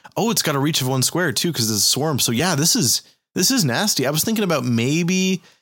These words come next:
being able, you talked about, like, ad hoc on the, on the off the cuff ruling to actually attack these damn things, 'cause they're gonna stay underground pretty much the whole time. You're gonna need to, to, I think the ready to action was probably my favorite suggestion, and, and explosives. I mean, that's, that's always a great way around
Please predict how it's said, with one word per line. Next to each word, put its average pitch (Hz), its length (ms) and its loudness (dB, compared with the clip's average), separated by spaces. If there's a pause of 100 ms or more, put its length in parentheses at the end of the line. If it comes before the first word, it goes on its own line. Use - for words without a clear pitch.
(240)
being 151 220 0
able, 151 280 0
you 143 80 0
talked 160 240 0
about, 127 200 0
like, 107 160 -2
ad 101 200 0
hoc 95 320 -2
on 104 140 -2
the, 98 80 0
on 98 260 -4
the 92 180 -6
off 95 220 -2
the - 60 -4
cuff 98 320 -4
ruling 92 340 0
to 98 100 -2
actually 95 300 -2
attack 104 300 -4
these 127 180 -2
damn 131 220 -2
things, 131 340 -2
'cause 104 160 -4
they're 101 100 -2
gonna 123 140 -2
stay - 180 0
underground 98 680 -2
pretty 120 140 -2
much 95 180 -2
the 87 80 -4
whole 87 160 -4
time. 101 400 -2
You're 87 100 -4
gonna 90 80 -2
need 87 220 -4
to, - 180 -6 (440)
to, 92 180 -4 (100)
I 120 60 -4
think 127 180 -2
the 127 60 0
ready 117 200 0
to 101 60 0
action 95 260 -2
was 95 100 -2
probably 101 220 -2
my 95 100 -2
favorite 101 460 -4
suggestion, 101 600 -2
and, 87 200 -2
and 92 300 -2
explosives. 101 540 0
I 87 80 0
mean, 85 160 -2
that's, - 320 -2 (420)
that's 127 200 0
always 113 220 2
a 98 60 -2
great 92 400 -4
way 104 240 0
around 85 460 -2